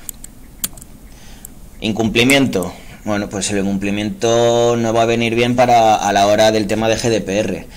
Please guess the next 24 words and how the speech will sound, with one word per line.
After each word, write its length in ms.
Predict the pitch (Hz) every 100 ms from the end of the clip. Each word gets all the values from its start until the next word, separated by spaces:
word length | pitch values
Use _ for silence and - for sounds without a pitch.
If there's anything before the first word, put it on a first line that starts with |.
| - - -
porque 180 | 92
tenemos 280 | 90 92 95
que 140 | - 95
tener 340 | 101 104 107
siempre 680 | - 107 101 107 113 117 117
otra 300 | 104 98 95
copia 300 | 107 104 101
de 100 | 101
seguridad 640 | 110 104 104 104 107 113
fuera 560 | - - 107 104 107 110
de 140 | 104
nue-, 800 | 98 95 92 90 85 82 80 85
de, 400 | 87 87 82 73 78
de, 260 | 92 92 71 80 - - - - -
de 140 | 90 98
nuestra 320 | 92 - 92
sede. 400 | - 117 95 80
Es 80 | 92
decir, 420 | 95 92 113 92 - -
eh, 360 | 92 95 92 87
si 160 | -
no 260 | 98 104 98
podemos 460 | 110 110 120 98 90
demostrar, 640 | 92 90 - 110 104